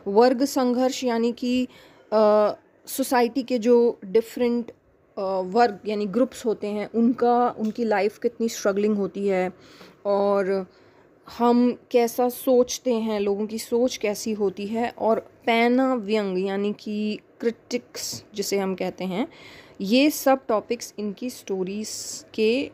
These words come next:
अ, इंपॉर्टेंट पार्ट हैं, या कह सकते हैं कि इनकी स्टोरीज की कैरेक्टरिस्टिक्स हैं कि इन, इन्हीं टॉपिक्स पर बेस्ड इनकी कहानियाँ अधिकतर होती हैं।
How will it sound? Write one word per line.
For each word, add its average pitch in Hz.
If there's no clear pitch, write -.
अ, 190
इंपॉर्टेंट 202
पार्ट 170
हैं, 214
या 180
कह 190
सकते 185
हैं 185
कि 180
इनकी 185
स्टोरीज 190
की 247
कैरेक्टरिस्टिक्स -
हैं 165
कि 185
इन, 185
इन्हीं 214
टॉपिक्स 170
पर 214
बेस्ड 170
इनकी 165
कहानियाँ 175
अधिकतर 190
होती 180
हैं। 160